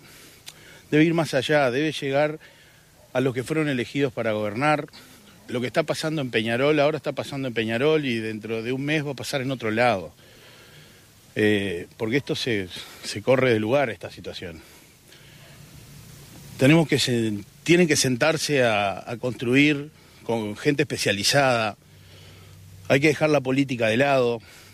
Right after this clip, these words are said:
dejar los partidos políticos, porque todos los que estamos acá seguramente no votamos a los mismos,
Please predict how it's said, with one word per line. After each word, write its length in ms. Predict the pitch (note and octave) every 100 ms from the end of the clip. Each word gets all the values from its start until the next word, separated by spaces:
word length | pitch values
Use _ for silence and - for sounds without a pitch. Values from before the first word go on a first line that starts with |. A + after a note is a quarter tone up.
| - -
dejar 240 | - D3+
los 140 | D3+ G#2+
partidos 440 | A#2 A#2 D3 C#3+
políticos, 520 | A#2+ B2+ D3 B2+ A#2 G2+
porque 380 | A2+ A#2+ B2 - - - _
todos 200 | F#3 G#3+
los 80 | D3
que 60 |
estamos 360 | C3 C#3 C3+ A#2
acá 480 | A#2 C3 D#3 E3 D3+ - A#2
seguramente 720 | - - C3+ D3+ D3+ E3 E3
no 100 | D3+
votamos 400 | C3+ A#2+ D3+ C#3
a 60 | A2
los 180 | G#2+ A2
mismos, 460 | D#3+ D3+ D#3 F3+